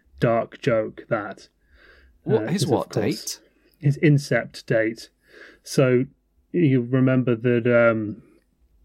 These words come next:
Speaker 1: the, uh, replicants in Blade Runner,
Speaker 2: Oh,
Speaker 1: uh,
Speaker 2: s-
Speaker 1: had a, a, a life. Uh, four years in, they, their lives would end.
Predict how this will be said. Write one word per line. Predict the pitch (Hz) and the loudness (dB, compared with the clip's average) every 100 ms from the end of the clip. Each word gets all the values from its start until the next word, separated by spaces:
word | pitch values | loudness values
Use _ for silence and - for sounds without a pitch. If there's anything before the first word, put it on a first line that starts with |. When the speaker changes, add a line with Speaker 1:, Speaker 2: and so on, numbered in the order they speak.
| _ - - - _ | _ -16 -16 -16 _
Speaker 1:
the, | 135 - 117 110 113 | -4 -2 -2 0 0
uh, | 110 110 | 2 2
replicants | 139 135 - 139 127 117 - | 2 0 -2 -4 -2 -2 -6
in | 113 | -6
Blade | 101 120 120 | 0 2 2
Runner, | 117 113 107 101 _ _ _ - - - _ - | 0 -4 -4 -6 _ _ _ -20 -20 -20 _ -6
Speaker 2:
Oh, | 131 | -2
Speaker 1:
uh, | 110 | -2
Speaker 2:
s- | 107 - | -2 -4
Speaker 1:
had | 113 113 117 | -4 -2 -2
a, | 107 113 - 107 98 - 127 | -2 -4 -4 -4 -4 -8 -4
a, | |
a | |
life. | 107 110 113 110 - - _ _ _ _ _ - | -2 0 -2 -4 -14 -20 _ _ _ _ _ -8
Uh, | 110 127 - - _ | -8 -8 -12 -20 _
four | 156 135 | 2 4
years | 123 117 113 | 4 2 0
in, | 113 110 | -2 -2
they, | 110 104 | -2 -2
their | 117 135 123 | -4 -6 -4
lives | 113 110 107 117 | -2 0 0 -2
would | 110 | -2
end. | 113 113 - | -2 -2 -6